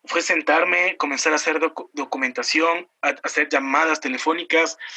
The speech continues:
a ir a la súper a pedir papeles, a pedir los títulos que tenía, los certificados que tenía. Fue comenzar a moverme, a moverme, a moverme, a moverme. Comencé a buscar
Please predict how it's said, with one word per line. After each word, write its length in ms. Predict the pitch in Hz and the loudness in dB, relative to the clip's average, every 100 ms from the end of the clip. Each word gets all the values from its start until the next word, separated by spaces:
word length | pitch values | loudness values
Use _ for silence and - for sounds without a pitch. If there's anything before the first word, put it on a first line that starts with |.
| - - - | -16 -14 -2
a 120 | 147 | 2
ir 80 | 156 | 2
a 60 | 147 | 2
la 100 | 123 | -2
súper 420 | - 175 180 160 | 2 2 4 2
a 100 | 135 | 2
pedir 260 | 123 143 - | 0 -2 0
papeles, 640 | 123 143 156 160 156 - - - - - - - | -2 2 4 4 0 -4 -12 -10 -10 -12 -14 -4
a 180 | 139 139 | -4 0
pedir 200 | 147 156 | 2 4
los 180 | 156 - | 2 2
títulos 400 | 180 175 170 156 | -2 0 0 0
que 100 | 151 | -2
tenía, 400 | 131 139 160 160 | -2 0 0 2
los 160 | 139 | 0
certificados 720 | - 262 127 - - 170 170 | -2 -6 -6 -4 0 0 0
que 100 | - | -2
tenía. 500 | 156 127 151 165 170 - _ - | -4 -4 0 2 0 -2 _ -4
Fue 140 | 185 | 0
comenzar 300 | 180 185 185 | 2 2 2
a 60 | 190 | 2
moverme, 440 | 160 147 127 127 _ _ _ _ _ - | 2 2 2 -4 _ _ _ _ _ -6
a 80 | 147 | -4
moverme, 360 | 151 147 202 196 | 0 2 2 2
a 40 | |
moverme, 380 | 165 143 180 180 | 0 2 2 2
a 20 | |
moverme. 580 | 165 131 156 196 190 185 _ _ _ _ _ _ _ _ - | 0 2 4 4 0 -2 _ _ _ _ _ _ _ _ -2
Comencé 280 | 143 135 165 | -2 0 0
a 20 | |
buscar 420 | 151 165 160 | 0 2 2